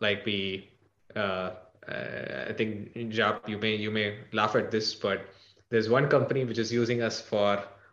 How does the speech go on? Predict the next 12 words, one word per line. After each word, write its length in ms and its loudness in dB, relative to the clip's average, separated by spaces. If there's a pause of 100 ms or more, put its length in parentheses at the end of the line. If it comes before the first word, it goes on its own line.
(280)
customer 340 4
onboarding, 640 4
but 180 0
there's 440 2
another 320 4
team 480 4
inside 400 2
the 40 2
company 420 0
that 200 2
said, 140 2
"Hey, 380 4